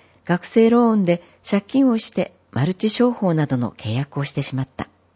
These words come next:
消費生活センターの場所は市役所四階、商工観光課隣です。受付時間、月曜日から金曜日まで、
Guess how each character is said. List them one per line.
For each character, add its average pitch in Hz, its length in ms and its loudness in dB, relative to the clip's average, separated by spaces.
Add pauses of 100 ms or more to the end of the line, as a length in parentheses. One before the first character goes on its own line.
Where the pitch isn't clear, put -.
(600)
消 254 220 6
費 285 60 4
生 302 260 -2
活 277 180 -2
セ 285 160 2
ン 277 60 0
タ 214 140 2
ー 190 40 2
の 160 140 0
場 151 120 -2
所 156 180 -2
は 151 180 0 (240)
市 - 160 -2
役 202 220 4
所 151 180 -2
四 147 240 0
階、 151 300 -4 (120)
商 190 240 0
工 220 200 0
観 208 220 -2
光 190 220 -4
課 - 320 -4
隣 135 340 -4
で 123 120 -4
す。 - 180 -20 (560)
受 190 220 0
付 247 240 -2
時 - 120 -12
間、 131 280 -4 (580)
月 185 300 -2
曜 302 140 6
日 285 100 0
か 175 140 0
ら 143 100 2
金 180 260 -2
曜 185 160 2
日 156 140 -2
ま 131 120 0
で、 120 220 -4